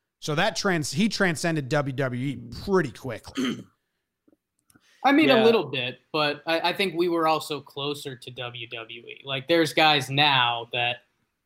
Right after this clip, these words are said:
Speaker 2: Daniel Bryan's and guys like that, that I think we'd be more familiar with if we were younger.
Speaker 3: Yeah, I'd say m-, my generation, I feel like, watched a lot less W W E growing up. I wasn't familiar with it at all. I definitely knew him as an actor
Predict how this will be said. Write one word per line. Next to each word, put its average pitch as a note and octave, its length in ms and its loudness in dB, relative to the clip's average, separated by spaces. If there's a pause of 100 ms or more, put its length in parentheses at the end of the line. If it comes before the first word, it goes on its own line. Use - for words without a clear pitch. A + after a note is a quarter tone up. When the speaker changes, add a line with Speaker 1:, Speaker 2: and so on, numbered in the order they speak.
Speaker 2:
Daniel C#3 340 2
Bryan's B2+ 540 2
and B2 100 -4
guys B2+ 240 2
like A#2+ 160 -4
that, B2 240 2
that C#3 80 0
I C#3+ 80 4
think D#3 220 4
we'd D#3 160 4
be D#3 100 2
more D3 260 2
familiar C3+ 460 -2
with B2 200 -6
if B2 140 -8
we A#2+ 120 -8
were A#2 100 -12
younger. A#2 320 -18 (1000)
Speaker 3:
Yeah, C3+ 300 2
I'd C3+ 180 -2
say D#3 380 2
m-, C3 180 -4 (140)
my B2+ 300 -2
generation, A#2 920 -8 (240)
I B2 80 -12
feel A2+ 300 -12
like, G#2 200 -12
watched A2 460 -8
a G2+ 80 -12
lot G#2+ 260 -8
less A2 280 -10
W A2+ 280 -10
W A2+ 280 -12
E - 20 -14
growing A#2 240 -10
up. A#2 160 -10
I G#2+ 80 -6
wasn't G#2 420 -14
familiar A2 460 -12
with A2+ 180 -12
it A#2 60 -12
at A2+ 140 -12
all. A2+ 260 -6
I B2+ 140 -4
definitely B2+ 540 -6
knew A#2 200 -8
him A#2 240 -8
as A2 280 -12
an A2 100 -12
actor G#2+ 720 -10